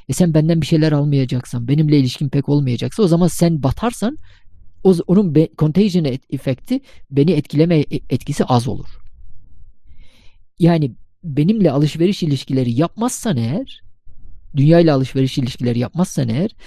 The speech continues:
sen battığında dünyaya vereceğin zarar o kadar az olur. O zaman birilerini batırma ihtiyacı duyduklarında gelip seni batırmayı daha uygun bulacaklardır. Ee,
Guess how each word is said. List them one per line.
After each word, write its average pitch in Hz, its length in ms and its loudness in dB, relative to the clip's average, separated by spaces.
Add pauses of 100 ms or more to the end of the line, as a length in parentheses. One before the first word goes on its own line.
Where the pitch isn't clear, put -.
(180)
sen 240 400 0
battığında 127 680 -4 (380)
dünyaya 170 460 4
vereceğin 151 400 0
zarar 147 400 -6
o 165 100 -4
kadar 143 220 -6
az 120 180 -6
olur. - 200 -14 (840)
O 220 80 6
zaman 190 300 2
birilerini 175 440 2
batırma 151 320 0
ihtiyacı 139 460 0
duyduklarında 127 640 -4 (920)
gelip 190 260 2
seni 196 240 -2
batırmayı 127 540 -6 (220)
daha 180 140 2
uygun 113 300 -4
bulacaklardır. - 800 -16 (800)
Ee, 139 380 0